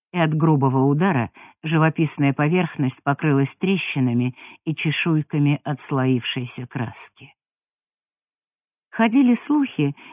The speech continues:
будто не одни только покровители искусств отказывались от подобных произведений. Отрекались от них и сами художники, и первыми в их числе были фра Бартоломео и Сандро Боттичелли.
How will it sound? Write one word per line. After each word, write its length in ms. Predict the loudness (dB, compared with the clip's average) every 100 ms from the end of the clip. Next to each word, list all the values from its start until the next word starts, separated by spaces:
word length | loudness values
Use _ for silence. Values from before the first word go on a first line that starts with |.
| 0
будто 360 | 2 2 6
не 180 | 8 10
одни 380 | 8 8 6 6
только 320 | 6 4 4
покровители 800 | 2 4 6 6 4 4 6 6
искусств 480 | 4 0 -2 -4 -6 -2
отказывались 760 | 0 2 4 4 4 4 2
от 120 | 0 2
подобных 540 | 2 4 4 2 0
произведений. 880 | 0 0 0 -2 -2 -2 -6 -10 -16 _ _ _ _ _ _ _ _ -4
Отрекались 720 | 0 2 2 4 2 2 0
от 160 | 0
них 200 | 0 0
и 40 | 0
сами 340 | 2 4 2
художники, 880 | 0 0 0 0 -2 -4 -10 -16 _ -20 -18 -2
и 200 | 2 2
первыми 580 | 4 4 4 4 4 4
в 80 | 2
их 120 | 0
числе 400 | -4 0 2 4
были 260 | 4 2
фра 280 | 2 2 2
Бартоломео 800 | 2 0 0 2 4 4 2 0 -8 -10 -2
и 100 | 0
Сандро 480 | 2 4 4 2
Боттичелли. 800 | 2 0 -4 -6 -6 -6 -10 -16